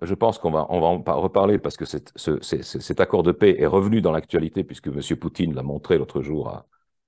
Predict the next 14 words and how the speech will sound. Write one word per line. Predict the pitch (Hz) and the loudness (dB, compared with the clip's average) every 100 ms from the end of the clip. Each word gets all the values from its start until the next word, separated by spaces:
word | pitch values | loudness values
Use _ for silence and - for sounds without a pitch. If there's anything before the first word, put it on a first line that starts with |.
| _ - | _ -6
à | 80 | -2
Pétersbourg, | - 76 71 85 123 170 - _ _ _ _ - | -2 -2 -2 2 4 4 0 _ _ _ _ -10
je | 80 | 0
laisse | 90 127 | 4 4
ça | - | 4
de | - | 2
côté. | - - - - _ | 0 -4 -6 -10 _
Mais | 82 101 - | 0 0 4
il | 110 | 4
y | 135 | 4
a | 202 | 4
donc | 185 190 | 2 2
un | 139 | 0
modèle. | 139 135 135 123 | 2 6 6 6